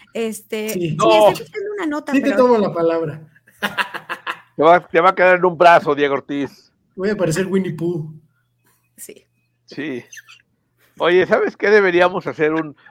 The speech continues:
Speaker 3: un programa, bueno, no, mejor no. Cosa,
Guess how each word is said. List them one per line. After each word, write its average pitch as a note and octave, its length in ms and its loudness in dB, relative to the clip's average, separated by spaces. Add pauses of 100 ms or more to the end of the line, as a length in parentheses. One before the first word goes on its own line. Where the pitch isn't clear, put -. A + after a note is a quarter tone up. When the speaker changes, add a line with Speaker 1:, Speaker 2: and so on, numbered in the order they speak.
(160)
Speaker 3:
un E3 280 -6
programa, D#3 600 0
bueno, C3+ 260 -6
no, A2+ 140 -10
mejor A#2+ 340 -16
no. - 220 -20 (2250)
Cosa, A3 460 0